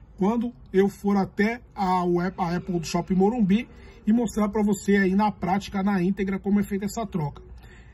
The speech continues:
Aqui dentro do aplicativo, se der algum problema, você consegue reagendar e você também consegue cancelar a reserva, beleza? Então, se você já fez esse tipo de troca, se você já realizou aqui essa reserva pra, é,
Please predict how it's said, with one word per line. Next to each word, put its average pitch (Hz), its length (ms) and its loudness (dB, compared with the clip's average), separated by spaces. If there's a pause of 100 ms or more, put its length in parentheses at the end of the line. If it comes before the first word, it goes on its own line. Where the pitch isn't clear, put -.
(200)
Aqui 214 260 0
dentro 330 260 -2
do 330 60 0
aplicativo, 262 640 -4
se - 100 -6
der 202 100 2
algum 226 220 0
problema, 214 480 2
você 196 240 2
consegue 185 480 0
reagendar 202 760 2 (340)
e 220 80 0
você 233 240 -2
também 226 280 -4
consegue 202 460 -2
cancelar 208 600 -2
a 208 60 0
reserva, 165 520 -2 (520)
beleza? 202 420 2 (100)
Então, 294 160 -6
se - 140 -10
você 311 260 -4
já 302 140 -4
fez 277 200 -10
esse 247 180 -6
tipo - 240 -8
de 220 120 0
troca, 196 480 0 (300)
se - 100 -10
você 190 240 4
já 220 140 2
realizou 202 480 2
aqui 196 180 0
essa 196 240 0
reserva 180 720 0 (460)
pra, 160 400 2 (220)
é, 165 260 0